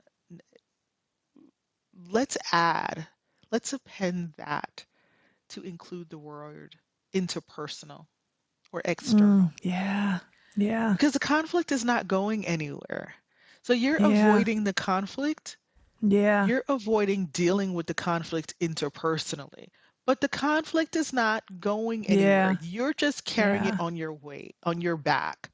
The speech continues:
Speaker 1: You're just carrying that weight all by yourself.
Speaker 2: Mm.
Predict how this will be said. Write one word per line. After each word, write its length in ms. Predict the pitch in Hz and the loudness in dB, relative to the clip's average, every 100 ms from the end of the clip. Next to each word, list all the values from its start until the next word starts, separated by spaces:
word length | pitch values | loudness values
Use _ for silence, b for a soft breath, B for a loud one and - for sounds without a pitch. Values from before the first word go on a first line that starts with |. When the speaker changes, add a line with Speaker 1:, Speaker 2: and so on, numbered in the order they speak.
| b b b b - | b b b b -12
Speaker 1:
You're 180 | 208 | -6
just 220 | 220 285 - | -2 -2 -2
carrying 400 | - 214 208 202 | 0 2 2 2
that 180 | 185 160 | 0 0
weight 220 | 165 - _ 156 | -4 -4 _ -4
all 300 | 151 160 196 | 0 0 0
by 140 | 247 | -2
yourself. 840 | 285 349 - - - - 247 - _ _ - | 0 -4 -4 -2 -2 -2 -10 -18 _ _ -2
Speaker 2:
Mm. 420 | 214 202 196 190 | 4 6 6 4